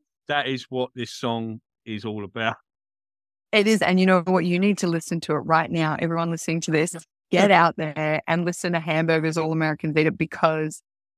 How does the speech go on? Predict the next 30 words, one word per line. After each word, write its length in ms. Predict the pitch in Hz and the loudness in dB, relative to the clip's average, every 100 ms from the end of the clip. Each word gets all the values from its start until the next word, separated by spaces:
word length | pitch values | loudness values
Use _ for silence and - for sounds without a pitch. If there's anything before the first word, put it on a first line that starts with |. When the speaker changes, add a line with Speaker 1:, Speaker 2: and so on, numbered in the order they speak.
| _ _ _ _ _ | _ _ _ _ _
Speaker 2:
it 100 | - 151 | -2 0
will 100 | 151 | 0
change 380 | - 156 156 | 0 2 2
your 80 | 151 | 0
life 260 | 156 156 147 _ - | 2 0 0 _ -6
and 340 | 160 160 151 - _ _ _ _ _ _ _ _ _ | -4 -4 -6 -10 _ _ _ _ _ _ _ _ _
maybe 600 | - 160 165 156 160 160 _ | 0 2 2 2 0 -4 _
make 320 | 175 160 160 170 | 0 2 2 2
you 600 | 165 151 151 147 147 - _ _ _ _ 165 | 2 4 4 6 4 0 _ _ _ _ 4
go 180 | 160 | 4
home 260 | 165 147 156 | 4 2 0
and 100 | 151 | -2
watch 240 | 156 - 160 | -4 -2 0
really 300 | 160 156 147 | 2 2 2
bad 300 | 139 143 - | 2 0 -4
porn. 380 | 131 143 151 143 _ _ _ _ _ _ _ _ _ | -8 -6 -8 -10 _ _ _ _ _ _ _ _ _
Who 140 | 190 175 | 2 4
knows? 460 | 175 151 151 - - _ _ | 4 2 0 -6 -14 _ _
Who 120 | 208 | 4
knows? 460 | 208 185 170 160 - | 6 6 2 -2 -2
I 160 | 175 180 | 0 2
don't 140 | 175 | 0
know 120 | 170 160 | -2 -2
what 120 | 156 | -2
you 60 | |
do 120 | 160 151 | -4 -6
in 80 | |
your 100 | 147 | -6
spare 240 | 151 - 143 | -8 -8 -8
time. 360 | - - - | -10 -10 -14